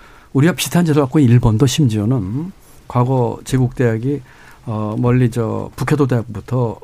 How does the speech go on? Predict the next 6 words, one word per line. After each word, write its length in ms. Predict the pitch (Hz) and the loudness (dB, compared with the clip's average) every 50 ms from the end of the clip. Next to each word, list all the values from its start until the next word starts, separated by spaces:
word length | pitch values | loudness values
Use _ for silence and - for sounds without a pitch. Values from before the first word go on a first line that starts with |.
| - - | -16 -12
구주 240 | - - 127 127 139 | -8 -6 -6 -2 0
대학까지 640 | 143 135 127 123 117 107 104 - - 107 113 135 | 0 0 0 0 -2 -4 -4 -6 -6 -8 -8 -8
전국에 440 | 131 - 113 131 170 165 185 165 151 131 - - - - | -6 -4 -2 -2 -2 -2 -2 -4 -6 -6 -8 -12 -18 -14
펴져 200 | - - 180 175 | -10 -6 -2 -2
있어요. 460 | 131 - - - 107 98 107 135 131 127 - - - - - - - - | -2 -2 -4 -6 -6 -6 -4 -4 -6 -8 -10 -16 -20 -20 -20 -20 -20 -4
그렇다면은, 800 | - - 135 131 135 143 143 147 151 165 123 101 104 131 170 214 | 0 0 2 2 4 4 4 4 4 4 2 2 0 -2 -4 -6